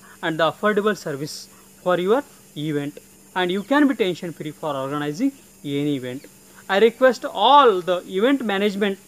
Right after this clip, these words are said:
services companies in the city, they should go in the comment box. First you should write your name, then you should write your company name, then you should write your address, your mobile number, your email I D, and you should write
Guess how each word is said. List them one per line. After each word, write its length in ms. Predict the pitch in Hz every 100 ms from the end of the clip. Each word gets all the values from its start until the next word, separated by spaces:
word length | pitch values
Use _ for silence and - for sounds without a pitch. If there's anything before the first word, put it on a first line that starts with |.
| - -
services 520 | - 185 196 - 214 -
companies 440 | 160 147 180 185
in 120 | 165
the 80 | 151
city, 400 | 147 156 - 170 - - - - -
they 160 | 170
should 260 | 190 220 214 - - 156
go 120 | 139
in 160 | 175 170
the 80 | 156
comment 420 | 151 147 156 156
box. 300 | 156 160 - - - -
First 240 | 233 -
you 80 | 233
should 220 | - 214
write 240 | 165 165
your 160 | 170 160
name, 260 | 143 147 170 - - -
then 160 | 185
you 60 | 208
should 220 | - 226
write 220 | 202 208
your 140 | 220 214
company 500 | 175 156 151 165 160
name, 220 | 147 143 - - -
then 140 | - 185
you 100 | 208
should 180 | 233 202
write 220 | 196 196
your 200 | 214 220 - - -
address, 520 | 151 139 151 156 - -
your 180 | 156
mobile 340 | 147 143 135 156
number, 360 | 151 147 147
your 160 | 143 143
email 360 | 139 151 196 208
I 140 | 151
D, 160 | 143 147 - - -
and 160 | 208 226
you 120 | 247
should 180 | 262 240
write 260 | 220 220